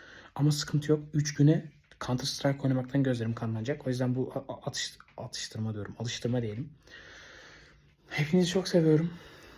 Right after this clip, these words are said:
Ee, lise hayatım boyunca sürekli video attığım yerdi burası. Başlangıçta küçüklüğüm için olsa da. Üniversitede devam etmeyi planlıyorum. Ne olursa olsun. Hani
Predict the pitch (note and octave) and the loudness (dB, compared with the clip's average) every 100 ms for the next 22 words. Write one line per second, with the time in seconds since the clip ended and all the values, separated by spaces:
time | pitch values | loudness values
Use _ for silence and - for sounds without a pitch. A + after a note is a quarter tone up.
0 | - D3+ C#3 C3+ C3 C3 C3 A#2+ - C#3 | -6 -2 0 0 0 -2 -4 -6 0 0
1 | C#3 D#3 C#3+ C#3 C3+ C#3 C3+ C3+ C#3 C#3 | 2 2 4 2 2 2 2 4 2 0
2 | - C3 C3 A#2+ A#2+ A#2+ A#2+ B2+ B2 A2+ | -2 -4 -4 -4 -2 -2 -2 0 0 0
3 | G#2+ G#2+ G#2 - C3 C#3+ - _ - C#3 | -4 -8 -10 -10 -10 -10 -18 _ -6 -4
4 | A#2+ - A2 A2 A2+ - A#2 - - - | -4 -6 -6 -6 -8 -10 -10 -10 -8 -8
5 | G#2 - G#2+ G#2 - G#2+ A2+ - _ _ | -8 -8 -8 -10 -10 -10 -12 -18 _ _
6 | _ _ _ _ _ - C3+ B2 - C3 | _ _ _ _ _ 0 2 2 -2 0
7 | C3 A#2+ B2 B2+ - A#2 - A2 G#2 G#2 | 0 0 -2 -2 -4 -4 -4 -8 -6 -6
8 | B2 - _ - - - - - - B2 | -8 -16 _ -20 -20 -20 -20 -20 -8 -6
9 | G#2 G#2+ - G2 - D3+ - - - - | -4 -6 -10 -10 -8 -8 -10 -20 -20 -20
10 | - - B2 A#2 | -20 -4 -2 -2